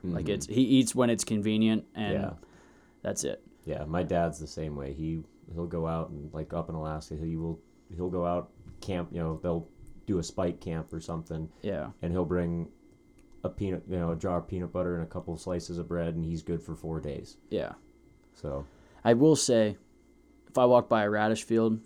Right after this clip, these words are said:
Speaker 1: or a turnip field,
Speaker 2: I'm
Speaker 1: I'm putting 'em in my pocket.
Speaker 2: Oh, yeah.
Speaker 1: I, I
Speaker 2: I
Speaker 1: think, I, I,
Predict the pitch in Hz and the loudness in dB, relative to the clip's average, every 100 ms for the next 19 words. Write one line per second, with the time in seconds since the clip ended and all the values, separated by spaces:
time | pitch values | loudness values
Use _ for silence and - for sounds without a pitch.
0 | - 107 - 113 110 123 123 117 - - | -4 -2 0 0 2 6 6 4 -4 -8
1 | 87 85 113 - 127 123 117 110 101 - | -4 -2 -2 4 4 6 4 4 0 -6
2 | - - 82 85 76 78 - 113 117 117 | -8 -12 -2 -2 -2 -6 -4 0 0 6
3 | 147 135 - - - - _ _ _ _ | 6 6 0 -20 -20 -20 _ _ _ _
4 | _ _ _ - - 151 135 135 | _ _ _ -20 2 2 4 2